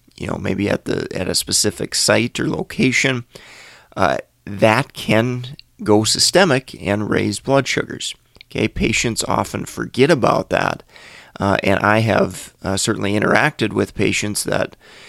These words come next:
you know, are unsure why their blood sugars are, are going crazy, uh, crazy high, and, um, indeed, looking back through their medical history, their medical record, oh yeah, they just recently,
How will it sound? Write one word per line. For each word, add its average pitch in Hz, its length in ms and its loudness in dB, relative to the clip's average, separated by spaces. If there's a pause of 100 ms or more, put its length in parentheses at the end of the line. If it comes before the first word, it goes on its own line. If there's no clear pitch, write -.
(400)
you 113 140 0
know, 101 140 4
are - 200 2
unsure 107 460 2
why 104 300 4
their 104 240 0
blood 113 260 2
sugars 104 460 0
are, 104 240 0
are 98 160 -2
going 104 260 2
crazy, 117 560 2 (920)
uh, 95 200 -2
crazy 101 360 2
high, 107 500 2 (540)
and, 104 500 2 (160)
um, 80 540 -4 (180)
indeed, 107 480 4
looking 104 320 0
back 98 240 2
through 101 120 -4
their 82 160 -2
medical 92 320 -4
history, 139 340 4
their 117 100 4
medical - 320 -4
record, 123 340 4
oh 113 200 4
yeah, 110 240 4
they - 180 0
just 110 320 -2
recently, 104 920 -2